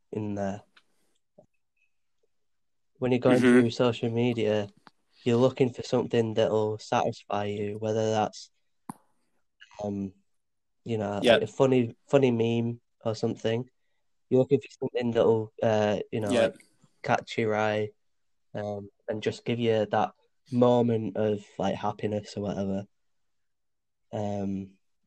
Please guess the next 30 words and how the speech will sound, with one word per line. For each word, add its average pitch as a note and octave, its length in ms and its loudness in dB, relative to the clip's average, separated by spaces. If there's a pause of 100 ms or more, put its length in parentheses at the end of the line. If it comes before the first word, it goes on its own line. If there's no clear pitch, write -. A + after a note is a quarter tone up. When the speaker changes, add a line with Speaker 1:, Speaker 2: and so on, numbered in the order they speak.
(380)
Speaker 2:
Yeah, A#2 140 2
Speaker 1:
but A2+ 160 6
it G#2+ 40 4
Speaker 2:
yeah. G#2+ 80 0
Speaker 1:
doesn't A2 280 -4
always G2 420 -6
last. - 520 -10 (760)
Um, - 540 -12 (640)
and A2+ 160 -2
then A2 420 2 (240)
Speaker 2:
Yes, - 560 0
yeah. A2 160 -2 (640)
Speaker 1:
when C#3+ 180 8
we C#3+ 120 10
look D3+ 260 4
at, C#3 340 4 (300)
um, A#2 560 0 (540)
social C3 340 0
media B2 340 2
just A#2+ 320 -4 (600)
being, A#2 200 2
like, A2 220 2
a, A2 120 2 (720)
a A#2+ 60 -2
time A2+ 360 0
killer, A2 440 -2 (220)
like, - 300 -2 (200)
filling A2+ 300 2
the A2 100 -2
void, G#2+ 440 0